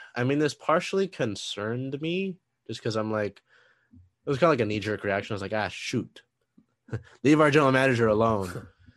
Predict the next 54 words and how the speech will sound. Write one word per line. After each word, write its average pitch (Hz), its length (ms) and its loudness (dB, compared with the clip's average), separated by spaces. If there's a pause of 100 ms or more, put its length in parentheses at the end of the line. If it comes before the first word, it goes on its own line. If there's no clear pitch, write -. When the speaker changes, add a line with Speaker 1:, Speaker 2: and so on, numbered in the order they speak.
(180)
Speaker 2:
Right. - 220 -20
Speaker 1:
But 123 300 2 (340)
from, 156 320 0
I 113 120 0
don't 95 140 -2
know. 85 160 -12 (160)
I 127 80 0
really 139 300 2
don't, 107 640 -2 (960)
I 120 100 -2
don't 98 120 -2
know. 85 120 -14 (180)
It's 120 200 -8
kinda 147 360 -2
difficult 120 640 -2
for 110 140 -6
me 107 140 -4
to 98 100 -6
see 101 720 -4
that 98 260 -4
happening. 110 680 -4
I 107 100 -6
mean, 104 160 -6
I 101 80 -4
feel 123 160 0
like 120 200 0
if, - 280 -8 (1300)
I 120 80 -2
would 143 180 4
say 151 180 4
I 127 40 4
feel 131 160 0
like 123 160 4
if 101 140 -4
Green 113 220 -2
Bay 104 180 0
called 120 300 0
him, 135 360 -2
he 131 140 -2
would 135 240 2
just 117 160 -4
'cause 110 160 -4
of 98 80 -6
his 95 100 -6
history 113 300 -6
there. 117 200 0
But 104 120 -2
apparently, 101 800 -6
from 98 260 -8
what 95 140 -6
I 95 80 -4
was 92 180 -6
reading, 95 480 -10
he 90 280 -16